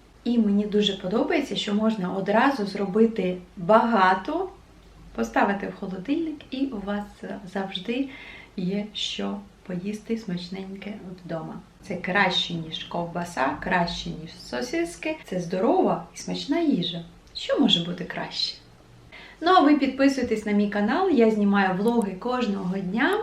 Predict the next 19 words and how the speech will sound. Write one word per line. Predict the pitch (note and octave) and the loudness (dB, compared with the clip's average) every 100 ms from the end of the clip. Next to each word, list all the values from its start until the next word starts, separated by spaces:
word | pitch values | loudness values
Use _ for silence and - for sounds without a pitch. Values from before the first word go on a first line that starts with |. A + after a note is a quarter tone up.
| A4 | -4
Своє | - B3+ A#3+ | -8 0 2
життя, | G#3 G#3+ G#3+ E4+ G4 G#4 - | 2 0 0 0 2 0 -2
звичайне | A3 A3 F4 F4 C4+ | -4 0 0 0 0
життя | F#3+ G3 - E4 F4 F#4 - - | 0 -4 0 2 2 -4 -12 -12
звичайної | G3+ G#3 G#3+ D4 D4+ A#3+ F#3 F#3 | -4 -2 0 2 4 2 0 -4
людини | F#3 D4 D4+ C#4 - G#3 | 4 4 6 4 0 -6
в | G3 | 2
Україні. | D#4+ - F3 E3 E3 F3 E3+ F3+ - - - - - | 2 2 -4 -6 -6 -6 -6 -6 -6 -6 -8 -8 2
Ну | B3 B3+ | 6 8
і | B3 A#3+ | 10 10
як | A#3 - | 8 6
вам | B3+ B3 B3 | 2 2 4
цей | B3 B3 | 6 8
дивовижний | A3+ A#3 A#3 A3+ A#3+ A3 | 8 8 8 8 6 4
рецепт? | G3+ G3+ - G#3 A#3+ - - - G#3 | 2 0 2 2 2 -2 -6 -4 2
Будете | C4+ F#4+ F#4+ | 4 6 6
готувати? | C#4 A#3+ G#3+ F#3+ F3+ F3+ G3+ F#3 F3+ - - - - - - - - - | 4 4 4 4 2 2 -2 -2 -4 -8 -8 -8 -8 -8 -8 -8 -8 -2
Сподіваюсь, | A3+ A#3 B3+ D4+ F4+ A#3 | 2 4 6 6 6 6
да. | A3 | 6